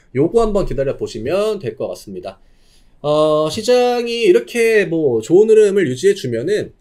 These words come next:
기아 같은 이런 시장 주도주급 종목이 쉽게,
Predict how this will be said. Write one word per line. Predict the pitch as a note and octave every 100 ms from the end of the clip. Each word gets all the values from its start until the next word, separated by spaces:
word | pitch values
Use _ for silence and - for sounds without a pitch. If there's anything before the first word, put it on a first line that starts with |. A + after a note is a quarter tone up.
| _
기아 | _ C#3 F3+ G#3+
같은 | G3+ - C3 A2+ D3+
이런 | G#2+ B2 A#2+
시장 | A#2 F3+ D3+
주도주급 | C3+ D#3+ - -
종목이 | - G3 G3+ G3 G3 D#3 F3+ F#3+ F#3+ _ _ _ -
쉽게, | - - - A#2+ C#3+ G3+